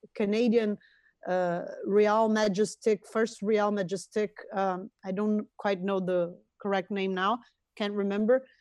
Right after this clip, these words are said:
but the mining, the main mining company that is settled in Virikuta, they send representatives to the conference. So the conference ended up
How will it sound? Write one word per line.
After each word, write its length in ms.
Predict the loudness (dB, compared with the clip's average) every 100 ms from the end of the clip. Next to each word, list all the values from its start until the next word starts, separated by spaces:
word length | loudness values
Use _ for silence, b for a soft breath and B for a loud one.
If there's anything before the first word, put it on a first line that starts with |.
| b -2
but 180 | 0 4
the 80 |
mining, 540 | 4 4 4 4 2 0
the 100 | 0
main 320 | 0 0 0
mining 340 | -2 -2 -4
company 460 | -4 -4 -4 -2 -2
that 200 | -2 -2
is 180 | -4 -6
settled 520 | -10 -4 -2 -2 -4
in 220 | -4 -6 -6
Virikuta, 640 | -6 -8 -4 -4 0 -2 0
they 180 | 0
send 420 | 0 -4 -4 -2 -2
representatives 1300 | -4 -2 -6 -4 -6 -6 -8 -4 -4 -4 -12 -18 _ _ _ _ _ -6
to 100 | -4
the 120 | -2
conference. 840 | -2 -2 -2 -4 -6 -6 -8 -16 _ _
So 440 | -6 -2 0 -2 _ _ _ _ _ _ _ -4
the 200 | 0 0
conference 600 | -2 -4 -2 -4 -4 -8 b b b b b b b _
ended 280 | 0 4 4
up 220 | 2 0